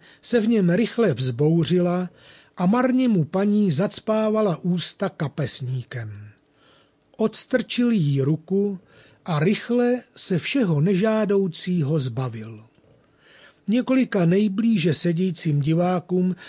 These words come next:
se udělalo nevolno, manželka dědu chytla a vyvedla ho ven.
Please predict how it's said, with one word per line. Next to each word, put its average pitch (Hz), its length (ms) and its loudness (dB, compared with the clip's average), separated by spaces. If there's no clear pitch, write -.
se - 200 -2
udělalo 208 580 2
nevolno, 170 840 2
manželka 226 640 2
dědu 175 280 0
chytla 196 760 -2
a 135 100 -6
vyvedla 185 540 2
ho 175 220 0
ven. 117 440 -4